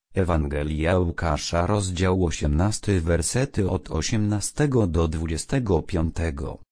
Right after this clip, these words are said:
Jezus do swej własności przyszedł, ale go właśnie jego nie przyjęli.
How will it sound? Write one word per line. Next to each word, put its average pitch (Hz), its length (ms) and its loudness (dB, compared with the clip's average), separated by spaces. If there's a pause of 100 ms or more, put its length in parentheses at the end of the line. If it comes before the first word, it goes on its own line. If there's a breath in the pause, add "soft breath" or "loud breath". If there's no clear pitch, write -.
(340)
Jezus 104 580 0
do 82 220 2
swej 73 340 -2
własności 82 880 -2
przyszedł, 131 760 -2 (220)
ale 80 260 0
go 71 180 0
właśnie 107 580 0
jego 98 460 2
nie 78 180 0
przyjęli. 64 680 -2